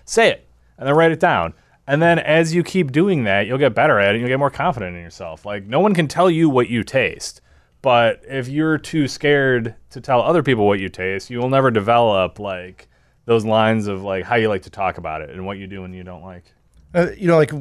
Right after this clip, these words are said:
Speaker 2: it's funny, when you talk about, like, sommeliers, when they talk about wine, they come up with some crazy descriptors. Beer could be the same way. I mean, uh, you sit there, if, like, you know, there's, there's, like, a,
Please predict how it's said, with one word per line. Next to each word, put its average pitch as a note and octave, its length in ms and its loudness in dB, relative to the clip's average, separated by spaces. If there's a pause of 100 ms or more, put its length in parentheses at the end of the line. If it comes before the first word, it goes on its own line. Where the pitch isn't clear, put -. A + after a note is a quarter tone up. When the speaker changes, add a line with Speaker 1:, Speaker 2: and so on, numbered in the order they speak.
(480)
Speaker 2:
it's C#3+ 180 -2
funny, D3 280 2
when B2 200 -4
you C3 60 -2
talk D#3+ 160 2
about, C#3+ 120 2
like, A#2+ 140 2
sommeliers, G#2+ 840 -4
when A2 120 -16
they G#2+ 60 -14
talk A2+ 160 -4
about G#2 180 -4
wine, G#2 340 -10 (380)
they C#3+ 120 0
come D#3 160 -2
up B2 80 0
with A#2+ 100 -8
some A2+ 200 -12
crazy B2 340 -10
descriptors. A2 560 -14 (260)
Beer G3 160 -4
could C3+ 180 -4
be B2 300 0 (360)
the A#2+ 100 -16
same B2 280 2
way. G2 260 -2
I D#2+ 40 -12
mean, G#2+ 260 -12 (460)
uh, A2+ 120 0
you A#2 160 0
sit D#3+ 240 -2
there, C#3+ 120 2
if, - 160 -4
like, A#2 240 -2 (1120)
you C#3+ 120 -2
know, C3+ 60 4
there's, B2+ 240 2
there's, C#3+ 180 2
like, C3+ 100 2
a, B2 160 2